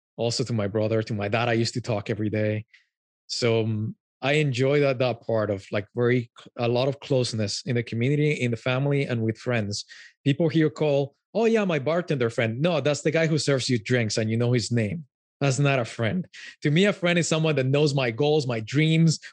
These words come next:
what I've been gone, what I've gone through, all those different things. Not just someone that I meet on the weekend to have a beer or two.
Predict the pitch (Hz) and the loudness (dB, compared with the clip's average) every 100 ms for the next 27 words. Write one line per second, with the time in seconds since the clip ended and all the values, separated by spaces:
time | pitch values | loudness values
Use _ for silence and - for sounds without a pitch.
0 | - 135 139 147 127 131 156 - 147 139 | -2 0 0 0 2 2 0 -2 -2 0
1 | 131 135 165 - 170 170 156 - _ 135 | 0 2 2 2 2 2 0 -8 _ 0
2 | 165 165 143 127 143 127 107 147 143 117 | 2 2 2 0 0 -4 -2 0 0 0
3 | 110 - _ _ 143 180 214 254 190 - | -4 -8 _ _ -2 -2 0 0 0 -2
4 | - 147 151 143 131 123 135 151 135 120 | -2 0 2 2 2 2 2 2 2 2
5 | 123 147 - 120 120 120 113 104 139 127 | 2 2 0 -2 0 0 0 0 2 2
6 | 113 - 147 113 | 0 0 2 2